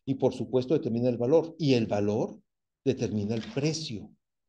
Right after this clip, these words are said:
Si algo es valioso, voy a estar dispuesto a pagar más por él. ¿Me explico? Ujú. Así es. Bueno,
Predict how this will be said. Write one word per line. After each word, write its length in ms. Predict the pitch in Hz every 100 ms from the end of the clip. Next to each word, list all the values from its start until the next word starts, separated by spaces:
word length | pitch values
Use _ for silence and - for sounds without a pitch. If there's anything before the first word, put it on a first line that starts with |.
| _ - _ _ -
Si 240 | - 110
algo 260 | 104 117 131
es 100 | 139
valioso, 640 | 170 190 202 202 190 - - _ _
voy 140 | 139 135
a 20 |
estar 180 | 131 135
dispuesto 440 | 135 - 101 -
a 60 | -
pagar 260 | 113 107
más 180 | 90 -
por 180 | - 127
él. 300 | 214 214 - _ _ _ _ _ _ _ _ _ _ _ _ _ -
¿Me 80 | 135
explico? 380 | 233 214 - - _ _ _ _ _ _ _ _ _ _ _ _ _ _ _ _ _ _ _ _
Ujú. 420 | 107 101 165 254 - - _ _ _ _ _ _ _ _
Así 260 | 95 - 135
es. 320 | 269 254 - - _ _ _ _ _ _ _ _ -
Bueno, 420 | 120 117 117 110